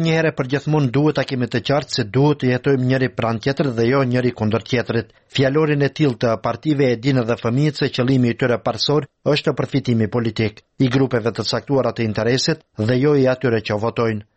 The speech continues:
Një retorike të tillë duhet i jepet fundi dhe të fillojmë të shikojmë drejt një jete më të mirë për të gjithë,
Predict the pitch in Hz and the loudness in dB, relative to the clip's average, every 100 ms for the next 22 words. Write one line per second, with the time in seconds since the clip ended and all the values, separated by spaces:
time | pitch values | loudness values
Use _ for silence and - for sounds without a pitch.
0 | - 123 120 113 123 127 120 110 107 - | 0 2 2 0 0 0 0 -2 -2 0
1 | 139 123 139 135 120 117 113 110 - 123 | 0 2 2 2 0 0 0 -4 0 0
2 | 131 156 - _ 110 143 156 - 151 160 | 2 0 -2 _ -2 0 0 -2 0 0
3 | 147 139 143 131 147 135 117 127 - 123 | 0 -2 -2 0 0 2 0 -2 0 0
4 | 123 - 113 127 123 113 98 107 104 117 | 0 0 0 0 0 -2 -2 -4 -4 -2
5 | 110 107 - | 0 -2 -4